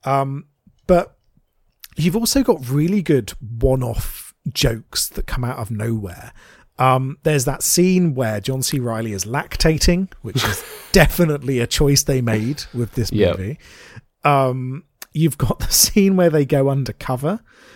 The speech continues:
Speaker 1: and Sherlock Holmes puts on a mustache and that completely stumps Watson.
Speaker 2: Yep.
Speaker 1: Uh, which is genuinely really well done. It, it's a joke that's been done time and time again, but the,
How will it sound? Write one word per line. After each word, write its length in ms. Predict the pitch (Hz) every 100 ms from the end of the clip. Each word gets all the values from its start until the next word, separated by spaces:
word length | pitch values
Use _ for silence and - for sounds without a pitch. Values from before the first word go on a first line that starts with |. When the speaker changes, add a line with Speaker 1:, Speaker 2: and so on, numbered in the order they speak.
| - _
Speaker 1:
and 380 | 131 127 123 131 -
Sherlock 440 | - 147 131 -
Holmes 320 | - 139 135 -
puts 240 | - -
on 100 | 123
a 60 | 104
mustache 680 | 120 - - 180 - - -
and 120 | 131 120
that 120 | 131
completely 680 | - 127 131 131 113 107 - -
stumps 760 | - - 123 135 - - - -
Watson. 500 | 127 - - - 160 - _ _ _ _ _ _ _ -
Speaker 2:
Yep. 300 | 98 - - _
Speaker 1:
Uh, 200 | 135 127
which 180 | 135 139
is 80 | 151
genuinely 580 | 117 160 156 156 147 139
really 320 | 120 147 175
well 180 | 156 135
done. 200 | 123 117
It, 160 | 143
it's 160 | 170 160
a 60 | 156
joke 360 | 123 180 247
that's 180 | - 170
been 200 | - 147
done 200 | 127 113
time 280 | - 147 151
and 100 | 143
time 180 | 143 127
again, 300 | 123 123 117
but 180 | 127
the, 200 | 131 120